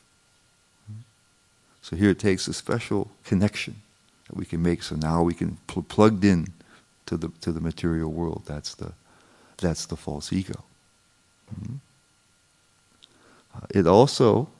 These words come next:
uh, is, is equated with our false identification with the material, uh, equipment and environment. So this is who I am, and this is,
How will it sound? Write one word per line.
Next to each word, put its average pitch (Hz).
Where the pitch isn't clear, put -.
uh, 87
is, 101
is 98
equated 101
with 92
our 95
false 104
identification 92
with 95
the 90
material, 87
uh, -
equipment -
and 87
environment. 80
So 85
this 113
is 110
who 98
I 85
am, 80
and 87
this 95
is, 85